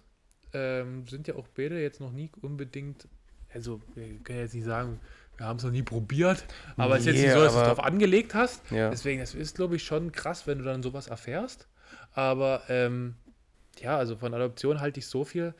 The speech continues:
Speaker 1: dass ich es gut finde, wenn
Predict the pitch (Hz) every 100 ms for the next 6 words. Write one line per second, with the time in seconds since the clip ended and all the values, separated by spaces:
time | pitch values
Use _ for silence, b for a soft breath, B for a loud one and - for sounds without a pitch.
0 | B B - 127 120 131 120 - _ _
1 | - 120 - - _ _ _ _ _ _
2 | _ _ _ - 196 - 170 165 170 170
3 | 165 - 127 131 139 135 127